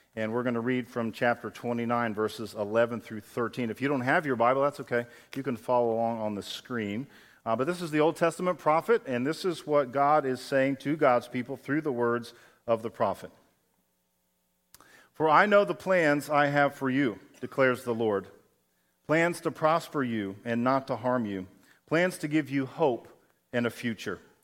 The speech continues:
Then you will call on me and come and pray to me, and I will listen to you.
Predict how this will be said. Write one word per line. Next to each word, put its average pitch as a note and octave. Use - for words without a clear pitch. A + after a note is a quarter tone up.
Then D3+
you E3
will D#3+
call G#3+
on F3+
me D#3+
and C3+
come D#3+
and B2+
pray E3
to C#3
me, A2+
and A#2+
I C#3
will C3
listen A#2+
to -
you. G#2